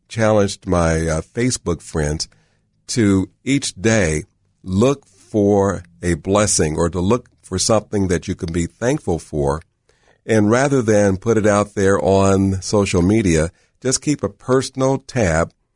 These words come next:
from that point on until Thanksgiving Day, and then read back all the things that you've been thankful for over that time. Or maybe it was a blessing, or maybe it was a good fortune, or whatever it is that was really positive in your life.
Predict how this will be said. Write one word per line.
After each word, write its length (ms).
from 360
that 280
point 400
on 340
until 520
Thanksgiving 960
Day, 520
and 220
then 240
read 520
back 420
all 300
the 120
things 340
that 200
you've 160
been 240
thankful 520
for 640
over 300
that 260
time. 460
Or 460
maybe 300
it 40
was 200
a 80
blessing, 480
or 100
maybe 320
it 40
was 120
a 80
good 240
fortune, 460
or 100
whatever 440
it 100
is 240
that 120
was 220
really 240
positive 580
in 100
your 120
life. 380